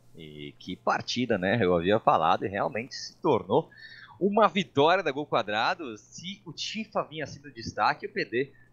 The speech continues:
chamou ali o protagonismo nesse último round, garantiu o ace, garantiu a vitória da sua equipe. Então, consegue os pontinhos e já sabemos que se mantém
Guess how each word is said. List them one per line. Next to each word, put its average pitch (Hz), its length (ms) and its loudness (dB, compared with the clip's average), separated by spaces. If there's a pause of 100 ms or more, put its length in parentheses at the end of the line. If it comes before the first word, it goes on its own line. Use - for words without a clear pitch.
chamou 123 460 0
ali 131 160 2
o 143 60 -6
protagonismo 175 1040 -2
nesse 143 240 -6
último 151 260 -4
round, 139 240 0
garantiu 147 440 0
o 143 80 6
ace, 220 320 0
garantiu 226 400 0
a 247 40 4
vitória 247 640 2
da 233 100 0
sua 202 180 0
equipe. 202 440 -6 (300)
Então, 135 840 0
consegue 123 720 -4
os 208 160 -10
pontinhos 226 720 -4
e 285 60 -10
já - 100 2
sabemos 156 480 2
que - 100 -20
se - 160 -12
mantém 160 480 -2